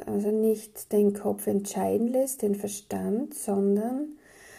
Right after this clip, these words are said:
dass du versuchst, all das aus dem Herzen heraus zu entscheiden, das zu fühlen, es zu spüren,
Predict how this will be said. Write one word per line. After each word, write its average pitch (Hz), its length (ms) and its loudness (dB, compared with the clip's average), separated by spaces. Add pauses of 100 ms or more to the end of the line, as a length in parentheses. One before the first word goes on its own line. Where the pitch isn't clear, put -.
(160)
dass 226 180 -2
du 226 100 0
versuchst, 233 680 0
all 214 200 2
das 233 300 -2
aus 226 280 -4
dem 220 220 -2
Herzen 214 520 -2
heraus 196 600 -4
zu - 140 -6
entscheiden, 185 720 -6
das - 360 -8 (240)
zu - 200 -6
fühlen, 226 1040 0 (760)
es 226 360 6
zu 220 380 0
spüren, 202 1200 0